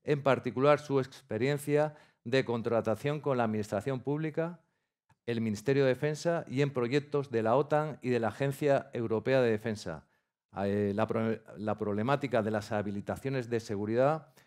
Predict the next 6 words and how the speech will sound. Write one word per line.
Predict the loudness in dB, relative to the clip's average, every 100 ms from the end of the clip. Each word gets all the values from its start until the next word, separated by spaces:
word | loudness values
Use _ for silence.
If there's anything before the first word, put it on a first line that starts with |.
| _ -12
y | -6
toda | 0 2 2 -2 -10 _
esa | -12 -6 -4
parte. | -4 -8 -14 -12
La | -10 -8
cuarta, | 0 0 2 0 0